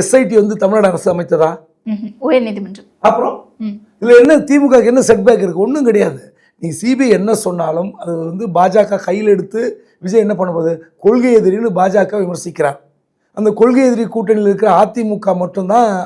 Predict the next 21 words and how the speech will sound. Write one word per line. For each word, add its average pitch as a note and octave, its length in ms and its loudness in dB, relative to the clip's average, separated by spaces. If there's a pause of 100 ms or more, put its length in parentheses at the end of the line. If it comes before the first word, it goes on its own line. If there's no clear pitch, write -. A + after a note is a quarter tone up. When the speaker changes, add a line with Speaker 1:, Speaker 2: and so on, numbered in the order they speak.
(120)
Speaker 1:
அவர் F#3 180 -2
கொஞ்சம் F#3 240 -4
ப்ளஸ்ஸா G3 320 0
இருக்கும். - 260 -6 (880)
தேர்தல் G#3 320 4
நேரத்துல F3 440 0
அவர் F#3 200 -2
என்ன G#3 180 -6
முடிவு G3 180 0
எடுக்க F3+ 180 -6
போறாரு F#3+ 220 0
நமக்கு F#3 220 -6
தெரியாது. F3+ 280 -2 (340)
ஆனால் C#3+ 300 -6 (500)
அவர் D#3 160 2 (200)
தேர்தல் G3+ 340 0
தனியா F#3+ 240 -2
நிக்க F3 240 -6
போறாரா, D#3 340 0 (520)
அல்லது F3 240 -2
திமுக G#3+ 380 -2